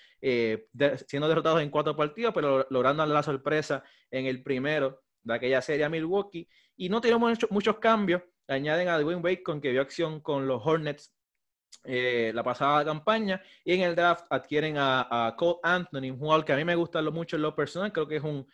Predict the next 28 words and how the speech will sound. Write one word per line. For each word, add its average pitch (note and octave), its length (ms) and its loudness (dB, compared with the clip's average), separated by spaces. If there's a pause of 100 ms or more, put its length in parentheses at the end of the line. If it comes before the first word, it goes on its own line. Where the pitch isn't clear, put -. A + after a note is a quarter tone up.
(220)
un C#3+ 220 -8
jugador D3 320 0
con, B2+ 320 -4
con C3+ 160 -2
mucho D3 260 -4
potencial, E3+ 580 -2 (260)
mientras F#3+ 320 -2
que D#3+ 120 -2
salen E3+ 380 0
de C#3+ 120 0
quien C3+ 200 -4
fue E3+ 340 -2 (260)
el B2 200 -2
base D3+ 320 0
titular, D#3 440 -2 (180)
D D3+ 460 -2
J A3 80 2
Aug-, G3 320 4
Augustin, G3 560 2
y G#3+ 120 -6
salen F#3+ 260 -2
también, E3 400 -6 (180)
eh, C3 220 0
del B2+ 160 0
joven D#3+ 400 0
Wesley D#3+ 540 -2
Iwundu. F#3 580 -2 (240)
Eh, C#3+ 480 0